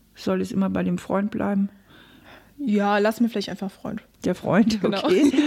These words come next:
Speaker 1: <laughs> Der spiegelt dir jetzt ganz was Fatales. Er spiegelt
Speaker 2: Ja.
Speaker 1: dir nämlich, „Ich will dich haben und dann mal wieder nicht.“
Speaker 2: Mhm,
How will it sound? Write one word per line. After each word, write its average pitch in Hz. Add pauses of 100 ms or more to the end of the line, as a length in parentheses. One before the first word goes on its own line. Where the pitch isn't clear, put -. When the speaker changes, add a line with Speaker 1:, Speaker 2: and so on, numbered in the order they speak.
(240)
Speaker 1:
<laughs> -
Der 254
spiegelt 247
dir 240
jetzt 220
ganz 214
was 196
Fatales. -
Er 180
spiegelt 214
Speaker 2:
Ja. 202
Speaker 1:
dir 190
nämlich, 196
„Ich -
will 214
dich 185
haben 214
und 196
dann 190
mal 180
wieder 180
nicht.“ 135 (320)
Speaker 2:
Mhm, 233